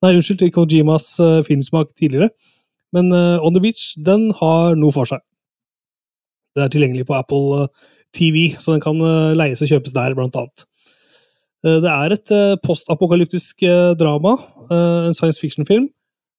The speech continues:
regissert av Stanley Kramer, basert på en bok fra nitten femtisju med samme navn.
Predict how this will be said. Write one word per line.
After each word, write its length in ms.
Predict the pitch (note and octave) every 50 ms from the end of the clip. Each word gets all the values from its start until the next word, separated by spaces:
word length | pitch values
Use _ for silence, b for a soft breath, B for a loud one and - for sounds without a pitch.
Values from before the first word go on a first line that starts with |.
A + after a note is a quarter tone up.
| _ _ -
regissert 600 | D#3 - - F#3 - - - E3 D#3+ E3 E3+ - -
av 360 | - D3+ D3+ D#3 D#3+ D#3+ E3 D#3 - _ _ _
Stanley 400 | - - - D3+ C#3+ C3+ C#3 D3+
Kramer, 480 | D3+ - D3+ C#3+ C3+ C3+ D#3+ G3 B3 A#3+
basert 480 | F#3+ F3 E3+ - - - D3 C3+ C3 _
på 160 | D3+ D3+ D3
en 100 | D3+ D3 C3+
bok 260 | C3 D3 E3 G3+ G#3 - _ _ - - -
fra 200 | - - D3+ D3
nitten 300 | D3+ D#3 D3 - - C3
femtisju 560 | A#2+ B2+ B2+ C3+ C#3 - - - E3 F#3+ A3 G#3
med 120 | F#3 D#3
samme 240 | - D#3 C#3+ C3+ C3
navn. 360 | B2 A#2+ B2 B2+ B2+ B2